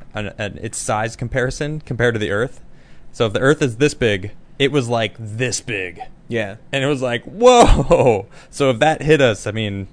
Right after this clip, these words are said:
Speaker 2: Didn't we have one of those in, like, the
Speaker 1: holy cow.
Speaker 2: eighteen hundreds?
Speaker 1: I don't know.
Speaker 2: But it was before we had a big electrical grid.
Speaker 1: Yeah.
Speaker 2: And so it was
Speaker 1: Before we're
Speaker 2: like
Speaker 1: heavily relied on technology, yeah.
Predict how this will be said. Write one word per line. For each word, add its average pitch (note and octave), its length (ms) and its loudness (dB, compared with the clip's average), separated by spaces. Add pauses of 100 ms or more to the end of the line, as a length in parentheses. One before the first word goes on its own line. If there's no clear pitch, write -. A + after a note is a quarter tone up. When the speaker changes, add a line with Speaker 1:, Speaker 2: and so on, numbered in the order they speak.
Speaker 2:
Didn't G3+ 240 0
we A3 120 0
have F3+ 160 0
one F#3+ 120 -2
of - 40 -4
those F#3+ 180 2
in, F3 60 -2
like, B2 100 0
the A#2+ 60 0
Speaker 1:
holy A2+ 140 0
cow. F#2 120 -2
Speaker 2:
eighteen F2 60 0
hundreds? D3+ 460 -8 (340)
Speaker 1:
I - 40 -14
don't F#2+ 180 -8
know. - 80 -6
Speaker 2:
But C3+ 80 2
it D3 40 2
was C#3 100 -2
before C3+ 340 -2
we C#3+ 60 2
had C3+ 80 -2
a A2+ 40 -2
big A2+ 200 -6
electrical A2 340 -10
grid. B2 280 -6 (180)
Speaker 1:
Yeah. F2+ 260 -6 (160)
Speaker 2:
And B2 140 -8
so B2+ 80 -2
it A#2 60 -2
was A#2 60 -4
Speaker 1:
Before A2+ 140 2
we're G2+ 60 0
Speaker 2:
like G2 80 -2
Speaker 1:
heavily G2+ 360 -4
relied F#2+ 360 -6
on F#2 100 -8
technology, G2 520 -8
yeah. F#2+ 180 -8